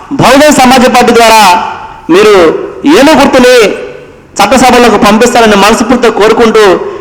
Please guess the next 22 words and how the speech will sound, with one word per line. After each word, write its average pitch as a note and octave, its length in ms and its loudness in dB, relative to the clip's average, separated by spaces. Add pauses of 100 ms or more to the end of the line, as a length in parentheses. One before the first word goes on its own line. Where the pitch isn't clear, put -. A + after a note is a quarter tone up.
(120)
ఇంకా F#3 160 -2
సమయం G#3 260 0
వచ్చినప్పుడు A#3+ 420 0
తప్పకుండా A#3 420 -2
మంచిగా G#3 300 -2
మాట్లాడుకుందాం G#3 600 -2
మనం. F3+ 320 -2 (320)
మీ F3 100 -2
నుంచి A#3 440 -2
కూడా A#3 240 0
మీ G#3+ 100 -2
యొక్క G#3+ 180 -2 (560)
సలహాలు A3+ 300 0
కూడా A3 240 0
తప్పకుండా G#3+ 260 -2
తీసుకుందాం. G3+ 680 -2 (360)
ఈరోజు A3+ 560 0 (440)
ఈ A#3 40 0
కార్యక్రమాన్ని A#3 560 0
ఆహ్వానించిన A3 480 2 (680)
మిత్రుడు F#3 680 0 (240)
కరుణాకర్కు, A#3 600 0